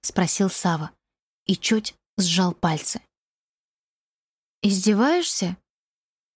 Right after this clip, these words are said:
«Я спрашиваю», серьёзно ответил Сава, по-прежнему глядя ей в глазах. «Ты выпила». «Ты тоже», обиженно сказала Женя.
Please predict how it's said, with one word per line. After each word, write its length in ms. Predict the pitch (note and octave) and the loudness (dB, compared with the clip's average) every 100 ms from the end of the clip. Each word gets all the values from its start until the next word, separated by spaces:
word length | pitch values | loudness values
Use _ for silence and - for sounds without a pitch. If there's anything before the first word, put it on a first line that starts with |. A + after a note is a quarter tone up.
| _ _ _ _ - | _ _ _ _ -6
«Я 220 | F3+ F#3+ | 0 2
спрашиваю», 800 | G3+ - G#3 F#3+ - E3+ E3+ F#3 - _ _ _ _ _ | 0 0 0 2 0 -2 -2 -4 -12 _ _ _ _ _
серьёзно 640 | - - F3+ F3+ A3 G3 E3+ | -4 2 2 2 2 0 0
ответил 340 | - E3+ F3 | -2 -2 0
Сава, 460 | - G3+ F#3+ D#3+ - _ _ _ _ - | 0 0 0 -2 -8 _ _ _ _ -2
по-прежнему 580 | F3+ - G3+ G3+ F#3 E3+ | 0 2 2 4 2 2
глядя 340 | E3 F3 F3 | 2 2 2
ей 180 | E3 E3+ | 2 0
в 40 | |
глазах. 480 | E3+ F3 E3+ D#3 - _ _ _ _ _ _ _ _ _ | 2 0 2 -2 -6 _ _ _ _ _ _ _ _ _
«Ты 380 | - F3+ F3+ - _ _ - | 2 4 2 -2 _ _ -4
выпила». 600 | F#3 F#3 F3+ E3+ D3+ D#3+ _ _ _ _ _ _ _ _ _ _ _ | 0 2 2 0 -2 -6 _ _ _ _ _ _ _ _ _ _ _
«Ты 220 | - G3 B3+ | 2 2 2
тоже», 600 | - A#3 F#3+ E3+ F#3+ - _ _ _ _ - | 2 2 2 2 -2 -4 _ _ _ _ -2
обиженно 600 | F#3+ F3 G#3 A3+ G3 D#3+ | 0 2 4 4 2 0
сказала 480 | D3+ - E3+ F3+ F3+ | 0 0 2 2 2
Женя. 400 | E3 E3 D3+ | 0 -2 -2